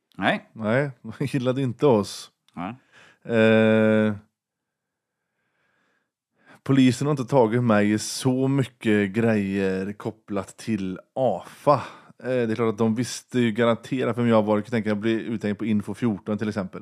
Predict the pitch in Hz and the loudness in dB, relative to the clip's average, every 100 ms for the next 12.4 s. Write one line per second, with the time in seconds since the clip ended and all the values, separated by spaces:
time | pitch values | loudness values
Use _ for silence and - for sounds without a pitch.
0 | - 85 87 80 - 113 113 110 101 107 | -10 -6 -6 -6 -2 0 0 0 -4 -2
1 | 110 98 110 98 98 95 - 104 95 92 | -2 -2 -2 -2 -2 -6 -6 -6 -4 -8
2 | 92 - _ _ _ _ - 117 107 104 | -10 -20 _ _ _ _ -4 2 4 4
3 | 104 104 104 104 101 98 _ _ _ _ | 2 2 0 0 -2 -6 _ _ _ _
4 | _ _ - - 117 117 120 127 117 123 | _ _ -20 -16 0 4 6 4 -2 -4
5 | 101 90 120 110 117 123 127 127 120 120 | -6 -8 -12 -10 -2 0 2 0 4 4
6 | 120 110 - _ _ _ _ _ _ _ | 4 0 -12 _ _ _ _ _ _ _
7 | _ _ _ _ _ _ _ _ _ _ | _ _ _ _ _ _ _ _ _ _
8 | _ _ _ _ - 113 113 120 139 123 | _ _ _ _ -8 -6 -6 -4 -6 -6
9 | - 107 120 107 95 - 107 104 - 107 | -6 -6 -4 -4 -4 -4 -2 -2 -6 -10
10 | - - 113 113 95 98 98 104 107 92 | -10 -8 -2 -2 0 -2 -4 -4 -4 -4
11 | - 113 104 113 - 110 113 117 113 120 | -2 0 0 -2 -10 -6 -4 2 4 6
12 | 120 110 101 | 6 4 2